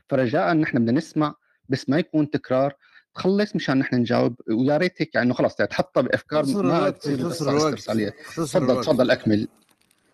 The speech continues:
Speaker 2: اختصر الوقت لو سمحت، لأن وراك مشاركات، لأن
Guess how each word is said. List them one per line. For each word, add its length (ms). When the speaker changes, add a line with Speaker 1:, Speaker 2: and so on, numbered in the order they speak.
Speaker 2:
اختصر 300
الوقت 460
لو 160
سمحت، 440
لأن 200
وراك 480
مشاركات، 1000
لأن 440